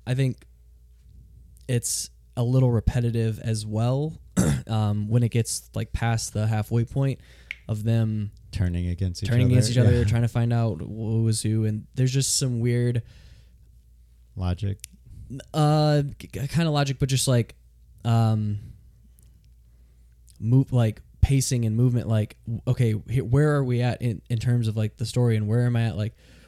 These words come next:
Speaker 1: what is happening right now? Like, it's not confusing, but it's just, I don't know if, like, some editing choices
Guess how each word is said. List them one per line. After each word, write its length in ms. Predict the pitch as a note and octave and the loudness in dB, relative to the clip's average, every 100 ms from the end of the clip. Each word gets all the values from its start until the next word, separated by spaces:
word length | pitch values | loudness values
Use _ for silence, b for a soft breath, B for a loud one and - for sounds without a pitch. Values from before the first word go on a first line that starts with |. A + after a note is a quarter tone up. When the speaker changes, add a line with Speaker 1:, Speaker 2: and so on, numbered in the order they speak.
| B | B
Speaker 1:
what 240 | A#2 B2+ | 0 2
is 120 | A#2+ | 2
happening 420 | B2 A#2+ A#2 A#2 A2 | 2 2 2 0 0
right 200 | A2+ G#2+ | 0 0
now? 260 | A2+ A2 | 0 2
Like, 300 | G#2 G#2 G2+ b b b | 0 -2 -4 b b b
it's 160 | - C3 | -4 0
not 200 | F3+ C#3+ | 0 0
confusing, 580 | C3 A2+ D3 E3+ C#3 A#2+ | -4 -2 0 0 0 0
but 100 | A#2 | 0
it's 120 | A2+ | 0
just, 300 | B2 A#2 - - | 0 -2 -6 -4
I 80 | A#2+ | -2
don't 100 | B2 | 0
know 140 | A2+ | 0
if, 140 | G#2+ | -2
like, 180 | A2+ G#2+ | -4 -4
some 340 | - A2 G#2 G2+ | -6 -8 -8 -8
editing 360 | - B2 A#2+ A#2 | -4 -2 0 0
choices 540 | A2+ A#2+ A2+ A2+ A2+ | 0 0 0 -4 -8